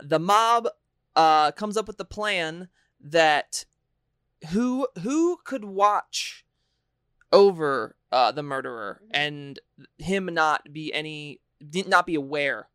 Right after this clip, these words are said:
Speaker 1: of who they are. And they decide the best thing to do would be the homeless people, the beggars,
Speaker 2: Mm-hmm.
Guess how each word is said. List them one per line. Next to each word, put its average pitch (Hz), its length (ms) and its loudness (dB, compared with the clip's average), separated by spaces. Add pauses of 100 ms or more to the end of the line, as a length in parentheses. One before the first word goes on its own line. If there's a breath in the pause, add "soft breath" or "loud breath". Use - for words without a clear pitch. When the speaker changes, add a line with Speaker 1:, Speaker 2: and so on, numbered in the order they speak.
Speaker 1:
of 139 120 -8
who 139 100 -8
they 135 120 -2
are. 123 140 2 (300 soft breath)
And 156 80 -4
they 165 60 -2
decide 143 400 2
the 147 80 -10
best 156 240 -4
thing 147 140 -10
to 143 40 -12
do 139 180 -6
would 165 120 -2
be 156 180 -6
the 190 140 -2
homeless 247 300 -2
people, 139 220 -12
the 139 80 -12
beggars, 139 680 -6
Speaker 2:
Mm-hmm. - 100 -20